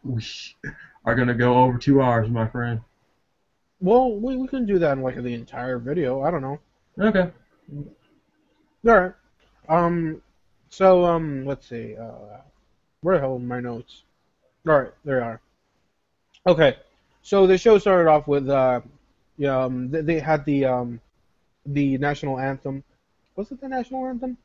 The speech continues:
Speaker 1: Yes,
Speaker 2: I remember the
Speaker 1: I
Speaker 2: Marines were out there. Um, they, they had them out there, and, um, it was basically, um,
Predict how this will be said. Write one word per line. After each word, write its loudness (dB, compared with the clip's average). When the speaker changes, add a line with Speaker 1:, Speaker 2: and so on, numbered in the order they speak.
Speaker 1:
Yes, 4
Speaker 2:
I -10
remember -4
the 0
Speaker 1:
I -2
Speaker 2:
Marines -2
were -10
out -10
there. -6
Um, 2
they, 4
they 4
had 4
them -2
out -2
there, 0
and, -2
um, -2
it 0
was 2
basically, 2
um, -2